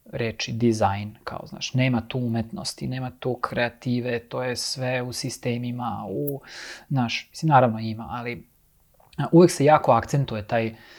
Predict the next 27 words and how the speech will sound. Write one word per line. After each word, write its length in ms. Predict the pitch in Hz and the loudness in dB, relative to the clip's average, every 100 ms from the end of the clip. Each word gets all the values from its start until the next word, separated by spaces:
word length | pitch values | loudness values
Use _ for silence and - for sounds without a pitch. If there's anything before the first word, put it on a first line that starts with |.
| - - | -20 -2
taj 240 | - 117 113 | 6 6 6
inženjerski 800 | 135 120 110 131 127 127 - - | 2 2 2 4 4 2 -2 -4
deo 260 | 110 110 - | -4 -4 -4
dizajna. 440 | - 107 104 - - _ - - - | -6 -6 -6 -10 -18 _ -20 -20 -14
A, 420 | - 117 113 113 113 - - 202 - _ _ | -6 -4 -4 -6 -10 -12 -16 -18 -20 _ _
to, 160 | - 151 | 2 2
to 200 | - 143 | 4 2
mi 100 | 127 | 4
je 60 | 117 | 2
sada 340 | - 120 117 | 2 4 4
omiljena 380 | 113 117 113 107 | 4 2 0 -2
stvar, 420 | 104 - 107 110 - | -2 2 2 0 -8
ovaj, 440 | 120 - 60 - | -10 -8 -8 -10
em, 680 | 58 - 67 65 65 - - _ _ _ | -12 -10 -10 -8 -8 -10 -16 _ _ _
radimo 300 | 139 131 117 | 10 10 10
nešto 260 | 110 107 120 | 4 0 0
vezano 260 | 120 117 | 0 0
za 80 | 110 | 0
dizajn 280 | 110 110 113 | 0 0 0
se-, 220 | 110 123 - | 0 -4 -6
sisteme 540 | 120 - 123 - 113 120 | -6 -8 -6 -2 0 2
unutar, 300 | 113 110 113 | 0 -2 -4
e, 340 | 113 - 113 | -4 -6 -8
Super 320 | 107 120 117 | -6 -6 0
osama 460 | 110 123 - 127 117 117 - - - _ | 2 2 2 -2 -4 -6 -12 -12 -14 _
i, 500 | 139 120 120 120 - - | 2 4 4 0 -4 -10
em, 580 | - 117 113 117 120 | -8 -6 -4 -6 -8